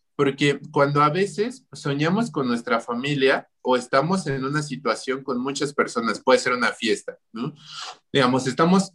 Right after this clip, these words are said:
estoy soñando yo en una fiesta y en esta fiesta yo llegué tarde y entro, pero sí recuerdo qué música había,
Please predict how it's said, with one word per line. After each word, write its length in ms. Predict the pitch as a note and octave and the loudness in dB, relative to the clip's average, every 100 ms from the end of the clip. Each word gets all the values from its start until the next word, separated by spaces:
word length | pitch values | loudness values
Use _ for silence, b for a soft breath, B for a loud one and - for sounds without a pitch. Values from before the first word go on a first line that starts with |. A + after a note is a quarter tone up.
| - | -4
estoy 320 | E3+ B2 D3+ | -4 2 2
soñando 400 | D3+ D3 D#3 D#3 | 2 2 2 2
yo 140 | D3 | 0
en 80 | C#3+ | 0
una 140 | C3 | -4
fiesta 460 | D3 G#3 A#3 - F#3 | -4 -2 -2 -4 -4
y 80 | E3+ | -2
en 100 | C#3+ | -4
esta 260 | D3 C#3+ | -8 -10
fiesta 440 | C#3+ D#3 D3+ C#3+ C#3 | -2 -4 0 2 2
yo 80 | C3+ | 2
llegué 280 | B2+ A#2+ | 0 -2
tarde 520 | A#2+ D#3 F3 E3 F3 - _ _ b b b - | 0 0 0 -2 -8 -10 _ _ b b b -6
y 340 | B2+ B2 A#2+ | 0 2 4
entro, 520 | B2+ C#3+ D#3 D#3+ G3 | 4 2 2 2 2
pero 180 | D3 A#2+ | 0 -2
sí 160 | - D3+ | 0 0
recuerdo 680 | D#3+ D3+ D#3 C#3+ B2+ F3 - - _ _ _ _ - - | 0 -2 -2 0 -2 -4 -8 -20 _ _ _ _ -20 -4
qué 100 | C3 | -2
música 400 | B2+ A#2 - G2+ | -2 -6 -4 -2
había, 460 | A#2 D#3 D#3+ - | 2 2 2 -2